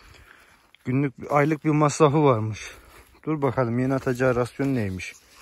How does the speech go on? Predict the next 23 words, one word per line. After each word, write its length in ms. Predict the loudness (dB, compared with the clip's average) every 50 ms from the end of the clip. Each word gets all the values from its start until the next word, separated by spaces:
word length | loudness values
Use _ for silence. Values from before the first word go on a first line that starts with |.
| -20 -20 -20 _ _ _ _ _ _ -16 -12 -8 -4
Bu 100 | -4 -2
adam 280 | -2 -2 -2 -2 -2
böyle 220 | -2 -2 0 0 -2
konuştu 440 | -2 -2 -4 -6 -6 -8 -8 -4
da 100 | -4 -2
canımızı 400 | -2 -2 -2 -2 -2 -4 -4 -6
sıktı 360 | -8 -10 -10 -14 -14 -12 -8 -6
ya. 160 | -6 -6 -8 -10 -12 -16 -18 -18 -16 -16 -18 _ _ -20 -20 -20 -20 -20 -20 -20 -20 -20 -20 -20 -20 -20 -20 -20 -20 -20 -20 _ _ _ _ _ _ _ 4
Dört 200 | 4 4 4 4
kilo 260 | 2 4 6 6 6
sılaş, 640 | 6 6 4 6 8 8 6 4 0 -6 -12 -14 -16 -18 -18 -16 -12 -10
iki 260 | -8 -6 -6 -6 -4
kilo 300 | 0 4 6 8 8 8
yonca. 540 | 8 6 6 6 6 6 6 6 6 6 2 -2 -8 -2
Bunlar 260 | 0 2 4 4 2
günlük 400 | 2 2 2 2 2 2 4 4
rasyon. 460 | 4 4 4 4 2 2 2 2 0 -6 _ -18
İki 200 | -18 -10 -4 -4
yüz 120 | -4 -4 -4
iki 160 | -6 -4 -2
yüz 80 | 2 2
elli 200 | 4 6 6 6
arası. 520 | 8 8 6 4 4 2 2 2 2 2